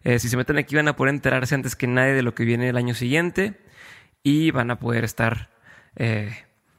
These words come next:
pues, aprendiendo junto con nosotros todo lo que vaya pasando. Así que bueno, nos vemos en Instagram, nos vemos en Facebook y nos vemos en el correo. Un abrazote y que tengan un cierre de año bien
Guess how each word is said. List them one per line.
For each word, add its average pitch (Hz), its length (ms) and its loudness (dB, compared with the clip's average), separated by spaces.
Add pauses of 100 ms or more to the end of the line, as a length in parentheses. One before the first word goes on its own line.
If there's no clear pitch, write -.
(320)
pues, - 120 -4
aprendiendo 131 400 2
junto 139 220 0
con 123 140 -2
nosotros 120 340 -4
todo 123 140 0
lo 123 100 0
que - 100 -6
vaya 117 140 -2
pasando. 110 320 -6
Así 113 160 -2
que 131 100 0
bueno, 117 260 0 (1040)
nos 117 140 0
vemos 143 240 2
en 156 60 2
Instagram, 196 500 0 (260)
nos 120 140 -4
vemos 127 180 0
en 123 100 -2
Facebook 151 440 2
y - 80 -4
nos 117 100 0
vemos 117 220 -2
en 120 60 -4
el 113 100 -2
correo. 170 380 2 (400)
Un 135 160 2
abrazote 131 440 0
y - 20 -2
que 131 120 -6
tengan 127 440 -2
un 139 300 0
cierre 120 440 0
de 117 120 2
año 123 380 0 (520)
bien 117 400 0